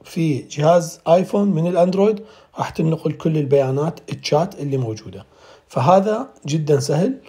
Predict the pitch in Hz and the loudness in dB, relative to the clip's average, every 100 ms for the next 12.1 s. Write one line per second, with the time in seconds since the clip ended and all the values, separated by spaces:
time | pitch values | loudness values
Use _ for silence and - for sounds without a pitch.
0 | _ _ _ _ 160 156 160 185 240 - | _ _ _ _ 2 2 0 0 -2 2
1 | 196 165 143 147 - 156 139 139 156 147 | 2 4 0 -4 -6 0 2 0 -2 -2
2 | 160 160 170 196 147 170 165 143 160 151 | 0 2 4 2 4 4 4 0 -4 -4
3 | 147 151 170 - 180 175 151 147 - 143 | -4 -4 -4 -4 -2 -2 -2 -6 -4 -6
4 | 196 196 190 202 190 143 - - 185 127 | -2 -2 -2 -2 -2 -4 -4 -6 -4 -4
5 | 90 180 - - - _ 151 135 151 185 | -4 -6 -16 -20 -20 _ -4 -2 0 0
6 | 160 131 - - 196 190 185 175 151 135 | 2 0 -2 -6 -2 0 2 4 4 4
7 | 135 160 175 170 180 160 131 - 151 135 | 2 6 6 4 2 2 0 -4 -4 -4
8 | - 180 196 185 185 185 151 - 151 135 | -4 -2 0 2 0 0 -2 -4 -4 -4
9 | 160 165 156 147 143 147 - - _ - | -2 -2 0 0 -2 -4 -10 -20 _ -4
10 | 147 139 - - 139 139 139 131 113 135 | -2 -2 -4 -4 -2 -2 -4 -6 -4 -4
11 | 214 190 127 123 - 147 151 135 - 143 | 0 0 0 -4 -2 -2 -2 -6 -2 -4
12 | 135 | -4